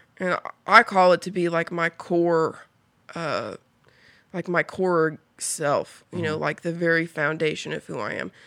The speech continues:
Speaker 1: And the only thing that was there was, like, this voice that's just like, "You're not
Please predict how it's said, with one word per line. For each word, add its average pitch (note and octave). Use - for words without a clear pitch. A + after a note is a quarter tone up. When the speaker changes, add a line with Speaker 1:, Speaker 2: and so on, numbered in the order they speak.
Speaker 1:
And G3
the A3+
only A3
thing F3+
that D#3+
was E3+
there E3+
was, E3
like, D#3+
this -
voice D#3
that's -
just -
like, D3
"You're D#3+
not F3+